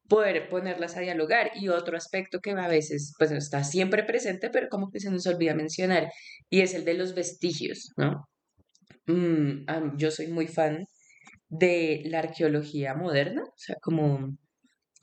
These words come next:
siempre que uno le dicen arqueólogo, piensa, bueno, en Indi-, Indiana Jones, ¿eh? Y, eh, y como en la antigüedad. Entonces, eh, que Egipto, que Pompeya,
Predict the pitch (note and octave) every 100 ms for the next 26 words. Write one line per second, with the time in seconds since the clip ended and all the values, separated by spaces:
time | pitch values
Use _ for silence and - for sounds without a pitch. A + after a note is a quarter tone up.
0 | - - - A3+ G#3+ G#3+ A#3 G3+ F#3+ F#3
1 | E3 E3 F3 D#3 - - F3+ D#3 C#3+ C#3+
2 | D3+ E3 D#3+ D#3 D3+ D#3 D#3 D3+ D3+ F3+
3 | - D#3+ E3+ F#3+ - F#3+ G#3+ A#3 - F#3
4 | F3+ E3+ E3 D#3 D3+ C#3+ C#3 D3 D3 -
5 | _ _ _ _ _ _ _ _ _ _
6 | F#3+ - F3+ E3 D#3+ C#3 C#3+ C#3+ C3 -
7 | B2 - - _ _ _ _ _ _ -
8 | E3+ E3 D3 D3 C#3+ C#3+ - D3 C#3+ C#3
9 | C#3 C#3 C3+ - D#3 D#3 - A3 G#3+ G3
10 | _ F#3 F3+ F3+ F#3 F3 E3+ F#3 F3+ F#3
11 | G#3+ G3+ G3 F#3 F#3 F3+